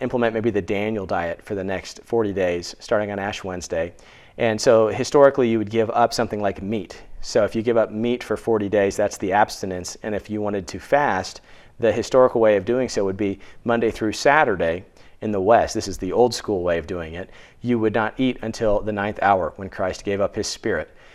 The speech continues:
And that's three P M. So you would intermittent fast Monday through Saturday, or, and, um, not eat meat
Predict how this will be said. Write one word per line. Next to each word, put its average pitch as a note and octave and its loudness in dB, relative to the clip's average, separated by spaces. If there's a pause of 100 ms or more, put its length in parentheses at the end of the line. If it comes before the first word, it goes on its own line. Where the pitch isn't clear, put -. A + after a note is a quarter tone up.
(140)
And G#2+ -2
that's F#2+ 0
three A#2 -2
P G#2 -4
M. D#2 -6
So - -6
you G2+ -4
would G2+ -2
intermittent A#2 -2
fast A2 0
Monday G#2 -2
through F#2+ -8
Saturday, G#2 2
or, A2 -6 (160)
and, G2 -2
um, F#2 0 (500)
not A2 -2
eat G#2+ -8
meat G2 -6